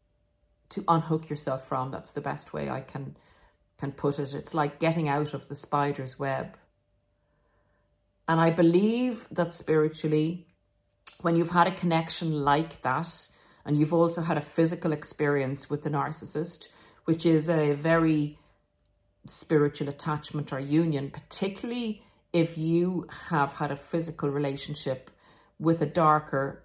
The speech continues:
energy site or force that stays with you for longer. I believe the narcissist is thinking about you when you have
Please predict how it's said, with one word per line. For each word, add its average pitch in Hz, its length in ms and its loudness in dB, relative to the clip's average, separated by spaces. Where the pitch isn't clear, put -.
energy 143 480 -4
site - 800 -2
or 135 100 -6
force - 880 -4
that 156 380 -2
stays 156 1120 0
with 165 380 -2
you 147 140 2
for 147 200 -4
longer. 147 600 -2
I 160 120 6
believe 185 640 4
the 180 80 0
narcissist 151 680 0
is - 160 -4
thinking 160 480 -6
about 151 500 0
you 127 260 -6
when 151 220 2
you 165 200 2
have 156 340 -2